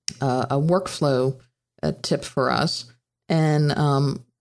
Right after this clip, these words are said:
he talks about he's got a bunch of notes in N V Alt that have become obsolete, but he still wants to keep them for further reference. And his solution was to put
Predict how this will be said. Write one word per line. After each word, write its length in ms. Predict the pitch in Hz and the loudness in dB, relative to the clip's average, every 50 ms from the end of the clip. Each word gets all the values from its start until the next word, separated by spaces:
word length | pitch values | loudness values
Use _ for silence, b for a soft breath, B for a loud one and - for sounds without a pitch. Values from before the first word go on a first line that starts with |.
| _ _ _ _ _ - | _ _ _ _ _ -2
he 100 | 220 247 | -2 0
talks 320 | - - 302 294 294 - | 2 2 0 0 2 0
about 280 | - 185 139 139 135 - | 0 2 2 2 2 0
he's 220 | - - 180 - | 0 -2 -2 -2
got 280 | - - 175 160 - - | 0 2 2 2 2 0
a 20 | |
bunch 300 | 165 - 214 269 339 - | -2 0 0 0 0 0
of 100 | 285 - | -2 0
notes 440 | 196 180 156 147 156 165 - - - | 2 2 4 4 2 0 0 -4 -4
in 200 | - - 160 160 | -2 0 0 0
N 220 | - - 165 165 160 | 2 2 2 2 2
V 160 | 160 151 - | 2 0 0
Alt 300 | - 143 143 147 151 - | 2 2 0 0 0 0
that 120 | - 151 | 0 0
have 140 | 139 135 - | 0 0 -2
become 360 | 143 139 - - 170 175 180 - | -4 -4 -2 0 2 2 2 2
obsolete, 640 | 143 147 - - - 151 139 143 143 - - - - | 0 -2 -2 -2 -2 -2 0 0 0 -2 -2 -4 -6
but 100 | 160 156 | -6 -4
he 100 | - 151 | -4 -4
still 300 | - - - 175 175 180 | -4 -2 0 2 2 4
wants 240 | 165 151 151 - - | 2 2 0 0 -2
to 80 | - | -6
keep 320 | 156 - - 208 208 - - | -6 -4 -2 -4 -4 -2 0
them 220 | 185 185 196 202 | 0 2 2 0
for 120 | - - | 0 -4
further 360 | 156 - - 165 160 165 156 131 | -4 -2 0 2 2 2 2 2
reference. 520 | 127 135 135 156 - - 277 339 - - - _ _ _ _ _ _ _ _ - | 2 2 0 0 0 -2 -4 -4 -4 -6 -10 _ _ _ _ _ _ _ _ 0
And 180 | 185 180 185 | 2 2 4
his 220 | 196 277 359 359 - | 4 2 2 2 2
solution 640 | - 339 226 170 151 151 - - 151 143 151 147 | 0 2 4 4 2 2 2 2 2 2 2 2
was 320 | - - 151 143 139 156 - | 2 2 2 4 2 2 0
to 120 | - - 165 | -2 -4 -4
put 400 | - - - 170 165 165 - | -4 -2 0 0 0 0 -2